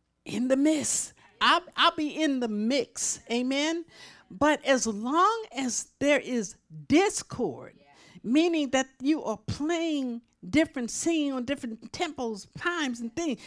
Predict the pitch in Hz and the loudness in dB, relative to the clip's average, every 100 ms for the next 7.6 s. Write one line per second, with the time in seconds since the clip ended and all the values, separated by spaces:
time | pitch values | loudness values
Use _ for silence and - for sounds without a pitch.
0 | - - 370 330 262 285 277 262 - 349 | -14 -4 -2 0 -2 -2 -4 -4 -2 -2
1 | 285 - - _ - 381 - 359 349 370 | -2 -6 -20 _ -4 -4 -2 -4 -4 -4
2 | 453 - - - - 381 330 320 262 226 | -4 -4 -8 -18 2 6 6 4 -2 0
3 | 330 480 453 - 359 285 - 339 311 214 | 2 2 2 -2 -4 -4 -4 -2 -2 -4
4 | - 294 320 240 214 - - 254 - 214 | -6 -4 -4 -4 -8 -12 -6 -2 0 0
5 | 156 147 285 320 311 311 311 302 294 294 | -2 -2 0 0 -2 -2 0 0 0 0
6 | 269 202 170 151 247 208 277 320 311 339 | -2 -2 -4 -6 -10 -4 0 2 2 0
7 | 330 320 294 277 226 | 0 0 -2 -2 -4